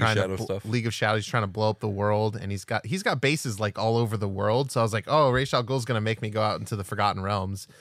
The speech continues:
Speaker 2: And one of his bases, I was like, "Oh, that'd be cool." This is like, uh,
Speaker 1: Yeah,
Speaker 2: I'm
Speaker 1: sure.
Speaker 2: not gonna spoil it 'cause I know what happens.
Speaker 1: <laughs>
Speaker 2: Okay,
Speaker 1: Okay.
Speaker 2: yeah, let's do it.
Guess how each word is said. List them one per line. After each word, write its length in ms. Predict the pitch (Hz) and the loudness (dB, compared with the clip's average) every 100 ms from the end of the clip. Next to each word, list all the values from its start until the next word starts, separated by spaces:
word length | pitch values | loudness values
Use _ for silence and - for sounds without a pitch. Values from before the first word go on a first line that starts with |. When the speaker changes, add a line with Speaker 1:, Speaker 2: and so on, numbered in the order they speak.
| - - - | -20 -20 -12
Speaker 2:
And 360 | - 98 98 98 | -2 -2 -2 -2
one 140 | 101 | -2
of 60 | 101 | -2
his 160 | 101 | -4
bases, 420 | 92 101 - 98 95 | -2 -4 -4 -6 -6
I 40 | |
was 100 | 95 | -6
like, 120 | 98 | -4
"Oh, 140 | 110 95 | -4 -4
that'd 180 | 107 | -4
be 120 | 98 - | -6 -10
cool." 300 | 101 104 98 | -6 -4 -4
This 100 | 98 | -6
is 180 | 98 - | -10 -12
like, 380 | 95 101 - _ _ - | -14 -14 -18 _ _ -2
uh, 80 | 147 | 4
Speaker 1:
Yeah, 180 | 143 110 | 4 6
Speaker 2:
I'm 80 | 139 | 6
Speaker 1:
sure. 100 | 170 | 6
Speaker 2:
not 80 | 160 | 4
gonna 140 | 143 | 0
spoil 300 | - 156 143 | 0 4 4
it 100 | 110 | 2
'cause 120 | 113 | 0
I 80 | 113 | 0
know 160 | 117 123 | 4 4
what 140 | 107 | 4
happens. 420 | 110 208 202 190 | 4 4 2 2
Speaker 1:
<laughs> 140 | 151 - | 0 0
Speaker 2:
Okay, 220 | 113 104 | -2 0
Speaker 1:
Okay. 220 | 131 151 104 | -2 0 0
Speaker 2:
yeah, 80 | |
let's 180 | 104 107 | 0 -2
do 180 | - 107 | -4 -4
it. 160 | 95 | -4